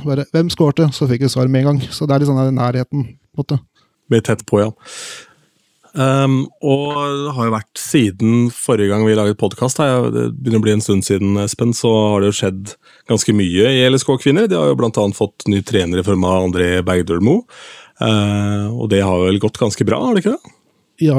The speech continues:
Speaker 1: absolutt. Eh, fjorårssesongen var jo veldig bra, veldig positivt. Eh,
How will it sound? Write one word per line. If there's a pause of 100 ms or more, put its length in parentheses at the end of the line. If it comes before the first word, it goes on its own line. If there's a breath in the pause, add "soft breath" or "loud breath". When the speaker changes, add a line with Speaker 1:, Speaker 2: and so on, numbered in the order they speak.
(140)
Speaker 1:
absolutt.
Eh,
fjorårssesongen
var
jo
veldig
bra,
veldig
positivt.
Eh,